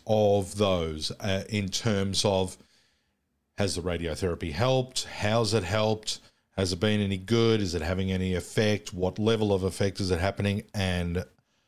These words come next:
oh boy, we got some good results. There are some, uh, there are some great things happening. Um, science is pretty impressive. I've been saying it before,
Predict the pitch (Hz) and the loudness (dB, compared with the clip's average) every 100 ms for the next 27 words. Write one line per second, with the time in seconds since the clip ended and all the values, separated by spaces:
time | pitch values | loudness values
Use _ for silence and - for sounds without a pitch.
0 | _ _ _ _ _ _ _ _ - 117 | _ _ _ _ _ _ _ _ -2 0
1 | 113 117 120 71 67 69 - _ _ _ | 2 2 0 -4 -8 -12 -16 _ _ _
2 | _ _ _ _ _ _ _ _ _ _ | _ _ _ _ _ _ _ _ _ _
3 | _ _ 107 117 113 - 117 104 104 107 | _ _ 0 2 2 2 0 0 0 2
4 | 101 156 - - - - - - _ _ | 2 0 -2 -10 -14 -10 -10 -10 _ _
5 | 92 104 113 117 107 101 - 113 107 110 | -4 0 2 2 2 4 2 2 2 2
6 | 107 110 110 110 110 - _ _ _ - | 2 2 2 0 -2 -6 _ _ _ 0
7 | 131 139 135 127 135 143 156 143 117 131 | 2 4 2 2 2 0 0 2 2 0
8 | - 151 90 69 - - 104 107 107 104 | 0 0 0 -4 -14 -2 0 2 2 2
9 | 104 104 101 101 - _ _ _ - 104 | 2 2 0 -2 -6 _ _ _ 0 2
10 | 101 104 - 110 - 95 87 98 113 123 | 2 0 0 -2 -2 -4 -2 -2 -2 -2
11 | 123 117 - _ _ _ 85 85 87 85 | -2 -6 -10 _ _ _ -2 -2 0 0
12 | - 87 87 92 98 135 135 | 0 0 -2 -4 0 0 0